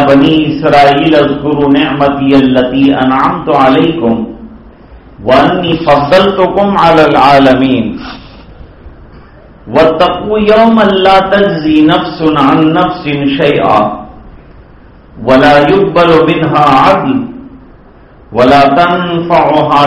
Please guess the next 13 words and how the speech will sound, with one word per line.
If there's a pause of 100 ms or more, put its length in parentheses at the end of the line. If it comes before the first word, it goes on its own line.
(140)
شَفَاعَةٌ (880)
وَلَا (120)
هُمْ (160)
يُنْصَرُونَ۔ (2000)
اس
کے
بعد (140)
سے
یہ
واقعہ (100)
شروع
کیا
ہے۔